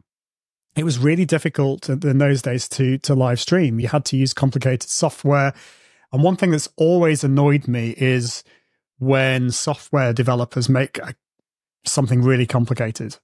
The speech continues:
I, I just can't stand it. And so I try to find ways to make it easier. So I started to, looking at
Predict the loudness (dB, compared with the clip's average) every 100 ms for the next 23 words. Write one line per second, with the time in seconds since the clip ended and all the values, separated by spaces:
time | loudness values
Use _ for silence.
0 | -10 -8 -4 -2 0 -2 -2 -4 -4 -2
1 | 0 0 -2 0 0 2 2 0 0 -2
2 | 0 -4 -6 -12 _ _ 0 0 2 0
3 | -2 -2 -4 -4 -6 -2 0 0 -2 -2
4 | -4 -18 _ _ -2 0 2 0 0 -4
5 | -4 -4 -2 -6 -4 0 0 2 2 0